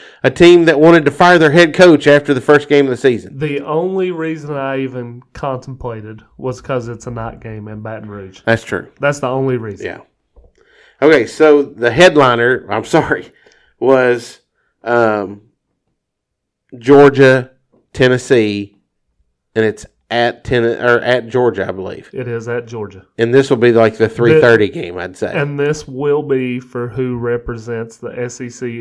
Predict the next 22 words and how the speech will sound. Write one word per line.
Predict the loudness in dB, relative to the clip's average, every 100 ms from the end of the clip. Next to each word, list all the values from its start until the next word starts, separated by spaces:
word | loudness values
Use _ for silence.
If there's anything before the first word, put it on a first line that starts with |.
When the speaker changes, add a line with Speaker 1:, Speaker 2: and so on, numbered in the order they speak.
| -12 -12
Speaker 2:
East | -14 -14
in | -14
the | -12 -12
S | -12
E | -16
C | -16 -16
championship | -14 -14 -14 -18 -20 -20 -20
game. | -20 -20 _ _ -10
Speaker 1:
I | -4
would | 0 0
assume | -2 -4 -6 -4
so. | -8 -8 -12 _ _ _ _ _ _ _ _ _ _ _
Speaker 2:
I, | -8 -8 -8 -12 -10
I | -10
think | -10 -10 -10
it's | -16 -18 _ -16
decided, | -14 -12 -10 -10 -10 -12
like, | -12 -14 -12
this | -14 -14
is | -14
it. | -10 -10 -10 _ _ -8
Speaker 1:
Yeah. | -6 -6